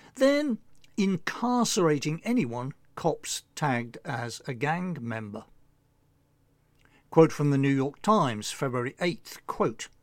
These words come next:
"Since March twenty twenty-two, when Mister Bukele declared a state of emergency, that suspended basic civil liberties,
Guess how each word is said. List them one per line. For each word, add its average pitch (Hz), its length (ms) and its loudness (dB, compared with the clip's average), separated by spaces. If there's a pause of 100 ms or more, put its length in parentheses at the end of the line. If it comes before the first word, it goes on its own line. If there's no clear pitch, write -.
(720)
"Since - 420 2
March 208 580 4
twenty 190 280 -2
twenty-two, 233 920 0
when 160 280 4
Mister 170 300 2
Bukele 180 1080 2
declared 160 640 0
a 156 100 -8
state 165 340 0
of 147 100 0
emergency, 170 880 0 (380)
that 143 140 -4
suspended 147 920 0
basic 139 360 -4
civil 147 320 0
liberties, 175 580 -4